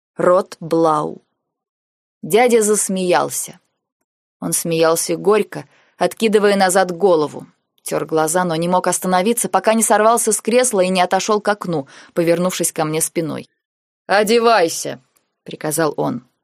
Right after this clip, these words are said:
«Мы идем вниз. Ты хотела ответы. Ответы тебе не понравятся, Ваю. Если сможешь открыть дверь, ты их получишь». Я спустила ноги с кресла и начала искать тапочки. «И Аксель сказал.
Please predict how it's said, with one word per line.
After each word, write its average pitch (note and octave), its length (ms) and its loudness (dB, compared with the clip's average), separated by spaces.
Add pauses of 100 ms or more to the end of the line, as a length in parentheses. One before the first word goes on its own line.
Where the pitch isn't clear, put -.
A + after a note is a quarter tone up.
(200)
«Мы B3+ 260 2
идем A#3 280 2
вниз. F3+ 420 -4 (460)
Ты E3+ 80 -6
хотела F3+ 420 0
ответы. F3+ 460 -4 (440)
Ответы G3+ 500 2
тебе G#3 300 2
не A3+ 120 2
понравятся, D#3+ 720 0
Ваю. C3 400 -4 (580)
Если D#3+ 360 0
сможешь D#3 440 0
открыть D#3 400 -2
дверь, E3+ 400 0 (460)
ты G3+ 140 2
их - 140 -4
получишь». - 680 -4 (720)
Я C#3+ 140 -14
спустила D#3+ 460 -6
ноги D#3 240 -6
с D#3 100 -4
кресла F3+ 460 -4 (460)
и - 80 -4
начала F3+ 320 2
искать F3 300 -4
тапочки. - 500 -10 (680)
«И G3 140 2
Аксель G#3+ 440 2
сказал. D3 560 -2